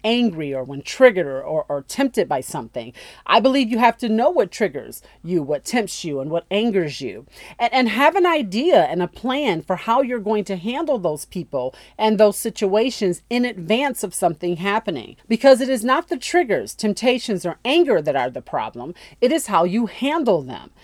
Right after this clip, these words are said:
Remember, life is ten percent what happens to you and ninety percent how you react to what happens. Even the Bible does not speak against anger. It acknowledges that you will get angry,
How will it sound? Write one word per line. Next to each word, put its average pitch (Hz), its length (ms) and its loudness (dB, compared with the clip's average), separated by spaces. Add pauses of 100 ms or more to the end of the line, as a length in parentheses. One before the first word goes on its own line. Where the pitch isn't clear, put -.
(180)
Remember, 208 580 2 (120)
life 202 320 2
is - 160 -8
ten 339 280 -2
percent 285 380 0
what 185 140 -2
happens 147 400 -6
to - 160 -10
you 135 300 -10 (260)
and 208 220 2
ninety 269 360 2
percent 175 420 -6 (120)
how 170 160 4
you 180 220 -4
react 285 540 2
to 180 100 -6
what 143 160 -4
happens. 113 560 -8 (680)
Even 190 220 2
the 254 80 6
Bible 262 380 6
does 185 180 2
not 185 220 -2
speak - 360 -4
against 156 640 -4
anger. 233 460 0 (320)
It 196 120 2
acknowledges 208 800 4
that 160 160 -2
you 202 180 -2
will 247 320 10
get 254 160 6
angry, 269 440 -2